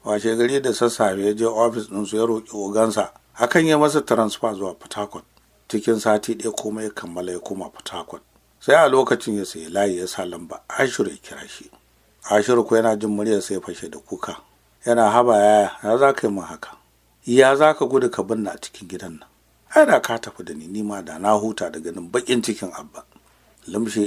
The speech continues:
idanuwa ya yi yana jin kewa Ashiru sosai. Sai da ya kwashi mintuna ya iya buɗe baki ya magana. "Ka yi haƙuri Ashiru, ba ni da zaɓin da ya wuce haka. Ba na son su san inda nake. Ni nesa da gida ne saboda na samu nutsuwa."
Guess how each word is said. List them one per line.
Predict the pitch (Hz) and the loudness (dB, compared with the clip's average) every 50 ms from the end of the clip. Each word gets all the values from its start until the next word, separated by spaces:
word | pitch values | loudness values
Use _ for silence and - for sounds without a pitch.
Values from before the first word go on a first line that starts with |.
| 92 90 | -2 -4
idanuwa | 98 104 98 98 104 104 95 82 | -4 -4 -4 -4 -4 -6 -8 -8
ya | 82 | -8
yi | 90 101 101 104 107 - | -6 -6 -6 -8 -8 -8
yana | 117 120 107 95 | -8 -6 -6 -6
jin | 92 104 98 92 | -6 -8 -12 -12
kewa | - - - 123 127 127 123 120 127 - | -10 -2 4 4 6 8 8 6 4 2
Ashiru | - - 117 107 101 - 120 113 101 87 | 2 2 2 2 2 0 -2 -2 -4 -6
sosai. | - 98 87 - - 120 120 120 - _ _ _ _ _ _ _ _ _ | -6 -8 -4 0 2 4 4 2 0 _ _ _ _ _ _ _ _ _
Sai | - 107 113 123 | -2 0 2 6
da | 123 120 | 8 6
ya | 120 | 6
kwashi | 117 - 110 101 95 104 104 | 8 6 4 4 4 2 0
mintuna | 107 120 131 143 147 139 - 165 160 143 135 123 120 | 2 4 4 4 4 4 4 4 6 8 8 6 6
ya | 120 | 4
iya | 107 - 131 127 110 | 2 2 2 2 2
buɗe | 98 98 113 139 151 - 135 113 | 2 2 0 0 0 0 0 0
baki | 92 90 82 80 - - - 90 | 0 -2 -6 -8 -10 -12 -12 -12
ya | 85 | -10
magana. | 82 76 71 - 73 73 73 - _ _ _ _ _ _ _ _ _ _ _ - | -12 -12 -16 -16 -18 -18 -18 -20 _ _ _ _ _ _ _ _ _ _ _ 0
"Ka | - 120 | 4 6
yi | 139 156 | 6 6
haƙuri | 151 147 - - 107 104 101 101 - | 6 4 2 0 0 0 0 0 2
Ashiru, | - 104 104 - - 107 82 - - _ _ _ _ _ _ _ _ - | 2 0 2 0 -4 -8 -8 -10 -14 _ _ _ _ _ _ _ _ -4
ba | 90 90 123 139 147 | 2 6 8 8 8
ni | 135 139 139 | 6 4 0
da | 131 127 117 | 0 0 2
zaɓin | 107 120 135 160 160 156 160 135 113 | 6 8 8 8 6 4 0 -2 2
da | 101 | 4
ya | 101 101 | 4 4
wuce | 104 104 104 - - - | 4 2 0 -4 -10 -14
haka. | - - - - - - - _ _ _ _ _ _ _ _ - | -14 -16 -16 -18 -20 -20 -20 _ _ _ _ _ _ _ _ -2
Ba | 92 101 131 151 175 | 4 8 8 10 10
na | 175 165 143 123 | 8 6 4 4
son | 120 135 131 110 | 2 0 -2 -2
su | 98 95 | -4 -6
san | - 107 101 104 101 | -8 -8 -8 -6 -6
inda | 104 107 92 85 | -8 -8 -8 -10
nake. | 73 73 73 - - - _ _ _ _ - | -12 -16 -18 -20 -20 -20 _ _ _ _ -12
Ni | 107 107 | -10 -8
nesa | 104 110 110 101 - 92 85 | -6 -6 -8 -8 -8 -10 -12
da | 92 | -10
gida | 87 104 120 143 143 143 139 | -6 -4 0 2 4 4 4
ne | 127 120 - - _ _ _ _ _ _ | 2 0 -2 -6 _ _ _ _ _ _
saboda | - - 196 180 175 165 151 160 160 | 0 2 2 4 4 2 -2 -2 -2
na | 175 180 170 | -2 0 2
samu | - 175 170 170 180 175 | 4 4 4 6 4 4
nutsuwa." | 156 123 - - - | 2 0 -4 -8 -16